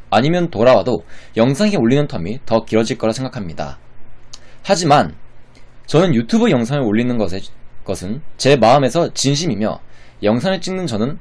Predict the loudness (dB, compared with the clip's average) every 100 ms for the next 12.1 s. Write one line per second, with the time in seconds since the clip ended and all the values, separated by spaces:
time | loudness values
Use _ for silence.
0 | -10 -2 2 2 2 2 2 2 0 -2
1 | 0 0 -2 -8 -12 -8 -4 0 2 2
2 | 0 -2 -6 -6 -4 -2 -2 0 -2 -4
3 | -8 -8 -8 -10 -16 -16 -12 -12 -14 -18
4 | -18 -18 -18 -16 -14 -14 -16 -12 -12 -10
5 | -10 -4 2 4 4 0 0 -4 -12 -12
6 | -4 0 0 2 2 2 2 4 4 2
7 | -2 -2 -2 -2 -2 -2 -4 -12 -2 0
8 | 0 0 0 -4 -8 -8 0 2 4 2
9 | 4 0 -2 -6 -6 -2 -2 -2 -2 -2
10 | -2 -6 -12 -14 -4 -2 0 2 2 2
11 | 0 0 2 2 2 2 0 -2 0 2
12 | 0